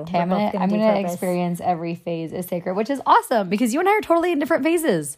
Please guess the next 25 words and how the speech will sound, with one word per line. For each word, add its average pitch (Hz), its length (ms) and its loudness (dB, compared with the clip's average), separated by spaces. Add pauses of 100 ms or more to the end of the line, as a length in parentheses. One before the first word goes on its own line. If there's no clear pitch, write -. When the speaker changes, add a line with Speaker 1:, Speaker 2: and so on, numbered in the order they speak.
Speaker 2:
We 233 180 2
are. 175 360 2
Speaker 1:
That's 302 100 -4
one 311 160 4
of 294 60 6
the 269 80 4
things 269 180 2
I 240 100 2
love 226 220 4
the 208 60 -4
most 202 240 -2
about 175 180 2
us, 156 240 -4
Speaker 2:
Yeah. 180 240 4
Speaker 1:
is 147 60 -6
that 190 400 2 (120)
you 214 360 0
get 208 140 0
to 226 100 0
speak 190 260 -2
to 208 100 -2
a 185 40 0
completely 190 340 -2
different 180 380 -4
phase 160 360 -2